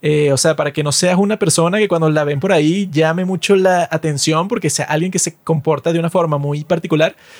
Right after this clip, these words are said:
sino que la mandaron para varios viajes y que, mira, tú explora el mundo, pues, o sea, ve con este tipo, que es el tipo, bueno, que te va a, a acompañar, es el tipo que te va a dar la bomba, es el tipo, bueno, que es como que tu cómplice.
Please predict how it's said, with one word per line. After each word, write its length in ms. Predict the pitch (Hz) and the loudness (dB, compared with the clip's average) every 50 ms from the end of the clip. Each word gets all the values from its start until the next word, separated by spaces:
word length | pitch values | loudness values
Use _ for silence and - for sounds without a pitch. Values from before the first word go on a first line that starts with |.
| - - _ | -20 -20 _
sino 260 | - - 170 175 165 | -2 0 2 2 2
que 80 | - 175 | 0 0
la 420 | 170 170 170 170 165 165 165 165 | 0 2 2 2 2 2 2 0
mandaron 500 | 165 165 165 165 160 160 165 165 190 196 | 0 -2 -2 0 0 0 2 2 0 0
para 400 | 185 220 220 214 208 208 196 190 | 0 2 2 4 4 4 2 2
varios 360 | 165 151 160 165 190 208 214 208 | 2 0 -2 0 0 0 -2 0
viajes 340 | 202 208 208 190 202 214 | 0 0 2 2 2 0
y 40 | 220 | 0
que, 100 | - 175 | 0 0
mira, 180 | 151 165 147 139 | 2 2 2 2
tú 200 | - 151 151 156 - | 0 0 -4 -2 -4
explora 400 | 170 - - - - 180 175 190 | -4 -6 -6 -4 -2 0 0 0
el 80 | 185 | 2
mundo, 240 | 170 175 170 143 131 | 2 2 2 0 0
pues, 160 | - 120 127 | 0 -2 -2
o 60 | 123 | -2
sea, 320 | - 139 123 120 113 113 _ - - - - - _ - | -2 -2 -2 -4 -4 -6 _ -20 -20 -20 -20 -20 _ -4
ve 240 | 147 131 160 165 160 | -2 2 2 2 2
con 140 | - 180 190 | 2 0 0
este 160 | - - 214 | 0 -2 -2
tipo, 400 | 170 226 220 170 190 208 220 214 _ _ _ _ | 0 0 -2 0 0 0 -2 -2 _ _ _ _
que 80 | - 143 | -4 0
es 60 | 143 | 0
el 100 | 156 143 | 2 2
tipo, 220 | 160 165 156 190 | 2 2 4 4
bueno, 220 | 190 170 156 156 143 | 2 2 2 0 0
que 300 | - 143 135 131 131 _ _ | -2 -2 -2 -2 -2 _ _
te 140 | - 151 143 | -2 -2 0
va 160 | 139 139 131 - | 0 0 -2 -2
a, 560 | 151 165 175 180 180 180 175 170 170 160 - _ - | -2 0 0 2 2 0 0 0 -2 -2 -4 _ -2
a 300 | 165 170 170 165 160 160 | 0 0 2 2 0 0
acompañar, 680 | 156 156 - 165 151 - 143 139 147 165 180 190 190 180 | -2 0 0 -2 0 0 -2 0 0 0 2 2 2 2
es 80 | 165 165 | 2 0
el 80 | 147 | 0
tipo 160 | - 156 190 | 0 -2 -2
que 80 | 180 170 | -2 0
te 80 | - 151 | 0 0
va 140 | 143 143 139 | 0 0 -2
a 40 | 135 | 0
dar 160 | 131 156 160 | 0 0 0
la 120 | 175 170 | 2 0
bomba, 500 | 156 165 190 208 196 180 180 180 180 175 _ - - _ _ | 2 4 2 2 2 2 0 0 -2 -4 _ -14 -20 _ _
es 140 | - 151 147 | -4 -2 -2
el 100 | 156 156 151 | -2 0 0
tipo, 240 | 165 170 160 208 | 0 2 4 4
bueno, 200 | 202 175 156 147 | 2 4 2 0
que 80 | - 143 | -2 -2
es 60 | 127 | -4
como 180 | - 165 180 208 | -4 -4 -2 0
que 80 | 208 | -2
tu 160 | 143 - 160 139 | 2 0 -2 0
cómplice. 520 | - 165 160 139 131 127 - - 98 - | 0 -2 0 0 -2 -4 -4 -6 -10 -12